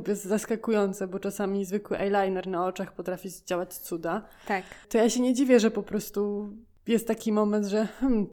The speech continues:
Speaker 1: ty jesteś niby ty, ale to wcale nie o ciebie mi chodzi”. <laughs>
Speaker 2: No właśnie i tutaj też wr-, wracamy do Toma, bo,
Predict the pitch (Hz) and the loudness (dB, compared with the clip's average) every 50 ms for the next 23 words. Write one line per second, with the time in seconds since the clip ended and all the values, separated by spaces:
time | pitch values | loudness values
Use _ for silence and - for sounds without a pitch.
0 | - - - 294 294 294 320 302 311 302 311 269 302 302 302 - 320 302 269 269 | -6 -2 0 2 4 4 4 6 6 6 6 8 6 6 6 6 6 8 8 6
1 | 262 269 262 262 - 302 285 277 254 240 233 233 - 269 208 226 214 208 208 190 | 4 4 2 2 4 6 6 6 6 6 4 4 2 2 2 4 4 4 4 6
2 | 220 214 202 190 180 165 160 208 254 254 285 269 - - - - - - - - | 6 6 6 4 2 -2 2 4 6 6 8 8 8 8 6 4 2 -2 -12 -16
3 | - - - - - - - - _ _ - - - - - - - 294 - 285 | -18 -18 -16 -16 -18 -18 -20 -20 _ _ -20 -20 -20 -20 -8 -4 -4 -2 0 2
4 | 311 339 403 403 403 381 370 370 381 381 381 370 403 381 - 320 311 349 320 - | 6 8 8 8 8 8 8 8 6 6 8 8 8 6 6 4 2 2 2 4
5 | 277 359 359 359 381 349 349 285 302 - - - 349 330 269 240 226 220 208 233 | 4 4 6 6 4 4 2 2 -2 -2 0 2 2 4 6 6 6 6 4 4
6 | 233 240 233 - - - - | 4 4 4 2 -2 -8 -16